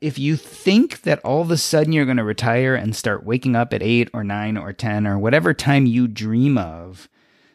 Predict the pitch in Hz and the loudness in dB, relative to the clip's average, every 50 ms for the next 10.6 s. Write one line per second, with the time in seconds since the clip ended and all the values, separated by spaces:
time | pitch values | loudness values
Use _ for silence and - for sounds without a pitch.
0 | _ - 113 139 156 117 127 139 147 156 160 156 147 135 131 135 151 156 - - | _ -4 0 0 2 2 2 4 4 4 4 4 4 2 4 2 2 0 0 -2
1 | - 143 127 110 - - 123 120 113 120 127 143 - - - 127 117 113 117 - | -4 -4 -4 -4 -2 -2 -2 -2 0 0 -2 -2 -4 -8 -6 -4 -2 -2 -2 -2
2 | 117 113 110 110 113 120 156 196 202 196 170 123 127 113 123 139 156 - 147 151 | -4 -4 -2 0 0 2 4 4 4 4 4 2 2 2 2 2 0 0 -2 -4
3 | 156 151 - 139 - - 110 110 - 117 107 107 - - - 92 98 113 120 135 | -4 -4 -6 -10 -10 -10 -10 -8 -6 -4 -4 -6 -8 -10 -14 -12 -8 -8 -6 -6
4 | 160 160 156 - - 107 104 110 135 175 214 226 220 175 143 123 123 127 113 107 | -6 -6 -6 -8 -6 -6 -4 -2 2 4 4 6 6 6 6 6 6 4 4 4
5 | 101 - - 117 123 131 123 110 101 92 92 90 - - _ _ - - - - | 2 -2 -4 -4 -2 -2 -2 -4 -6 -8 -10 -12 -12 -16 _ _ -16 -12 -8 -4
6 | 139 127 123 120 120 113 - - 151 175 180 185 226 220 208 180 165 151 143 135 | -2 -2 0 -2 -4 -8 -10 -12 -12 -10 -6 -2 -2 0 2 2 2 4 4 4
7 | 135 131 123 117 117 143 147 156 165 - - 139 123 120 120 113 - - - 117 | 2 2 2 2 0 0 -2 -2 -4 -6 -6 -6 -6 -4 -4 -6 -8 -10 -12 -12
8 | - - - 190 202 190 165 139 120 113 120 - - 113 110 - - 113 107 107 | -12 -8 -4 -2 -2 0 2 2 2 2 2 0 -2 -4 -6 -4 -2 0 0 2
9 | 120 123 120 113 113 110 113 117 107 101 101 107 110 120 127 151 147 - - - | 4 4 4 4 4 4 4 2 2 4 4 4 6 6 6 4 2 2 0 0
10 | 110 98 92 85 85 87 95 107 - - - | 0 0 0 0 -2 -4 -6 -6 -8 -10 -12